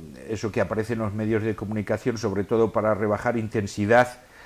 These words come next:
eh, no significa nada. Es decir, vicepresidente honorífico del High Festival, suena bien,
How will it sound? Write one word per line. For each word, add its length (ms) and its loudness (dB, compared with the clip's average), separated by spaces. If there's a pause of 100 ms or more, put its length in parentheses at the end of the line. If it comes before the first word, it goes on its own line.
(420)
eh, 640 4
no 120 -2
significa 680 -2
nada. 360 -4 (1200)
Es 160 4
decir, 280 -6
vicepresidente 1200 0
honorífico 920 -2 (360)
del 200 0
High 240 2
Festival, 720 2
suena 320 -4
bien, 440 2